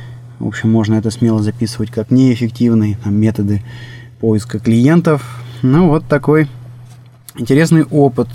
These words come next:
был, э, получен на прошлой неделе. В следующий раз, если буду сдавать, наверное, я даже рискну,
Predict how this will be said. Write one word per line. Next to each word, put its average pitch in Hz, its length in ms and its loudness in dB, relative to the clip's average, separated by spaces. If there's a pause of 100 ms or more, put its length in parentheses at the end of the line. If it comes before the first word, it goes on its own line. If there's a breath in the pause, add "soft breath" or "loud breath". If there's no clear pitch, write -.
(120)
был, 135 400 2 (680 loud breath)
э, 113 400 0
получен 117 520 0
на 113 100 0
прошлой 123 380 -2
неделе. 110 420 2
В 104 40 -8
следующий 156 400 2
раз, 147 240 2
если 135 240 0
буду 127 260 0
сдавать, 127 360 0 (580 loud breath)
наверное, 165 640 4
я 143 140 4
даже 143 280 2
рискну, 147 640 2